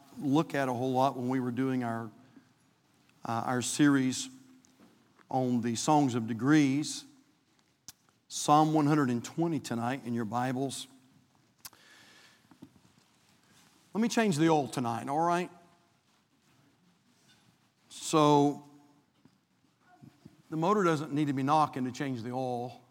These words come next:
You want to change the oil before the motor knocks. And so tonight we're gonna do an oil change. Thank God the motor's not knocking. Uh, we wanna make sure that the motor s-,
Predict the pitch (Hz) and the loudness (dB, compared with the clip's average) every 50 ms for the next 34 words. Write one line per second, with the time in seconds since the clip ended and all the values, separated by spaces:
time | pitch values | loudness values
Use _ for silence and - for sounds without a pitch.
0 | _ _ _ _ _ _ _ _ _ _ _ _ _ _ _ - - - 110 117 | _ _ _ _ _ _ _ _ _ _ _ _ _ _ _ -20 -20 -12 -6 -4
1 | 135 147 151 135 117 - 151 139 139 131 104 120 131 139 143 135 123 123 117 - | -2 0 -2 -2 -2 -2 -2 -2 -2 -2 -4 -4 -4 -2 -2 -4 -4 -6 -10 -8
2 | - 135 113 110 107 123 127 117 113 117 120 127 123 113 113 - - - - _ | -8 -8 -6 -6 -6 -6 -6 -6 -6 -4 -4 -4 -4 -6 -10 -12 -20 -20 -20 _
3 | _ _ _ _ _ _ _ _ _ _ _ _ _ _ _ _ _ _ _ _ | _ _ _ _ _ _ _ _ _ _ _ _ _ _ _ _ _ _ _ _
4 | _ _ _ _ _ - 120 120 - 151 143 135 - 147 147 147 151 143 139 139 | _ _ _ _ _ -10 -8 -2 0 0 0 2 2 4 4 4 4 4 2 2
5 | 143 131 131 131 131 131 135 135 131 135 - - 127 120 117 120 127 139 135 - | 2 2 2 0 0 0 0 -2 -2 -4 -4 -4 -2 -2 -2 -2 -4 -6 -8 -12
6 | - - - _ _ _ _ _ _ - _ _ _ _ _ _ _ _ _ _ | -20 -20 -20 _ _ _ _ _ _ -20 _ _ _ _ _ _ _ _ _ _
7 | _ - - - 139 147 143 127 139 147 147 123 127 120 131 139 143 139 127 120 | _ -8 0 2 2 2 4 6 6 6 6 6 2 0 0 0 0 0 -2 -4
8 | 131 123 117 117 127 135 135 131 131 - 117 120 120 113 - - _ _ _ _ | -6 -10 -10 -8 -6 -6 -6 -6 -6 -8 -12 -12 -14 -14 -16 -20 _ _ _ _
9 | _ _ _ _ _ _ _ _ _ _ _ _ _ _ _ _ _ _ _ _ | _ _ _ _ _ _ _ _ _ _ _ _ _ _ _ _ _ _ _ _
10 | _ _ - - 113 117 139 143 139 131 127 127 135 139 131 - - 151 151 143 | _ _ -10 -6 -2 0 0 2 2 2 0 0 0 0 -2 -2 2 2 2 2
11 | 113 - - - 123 123 139 151 139 131 113 - - | 2 -4 -8 -6 -2 -2 0 0 -2 -4 -8 -10 -14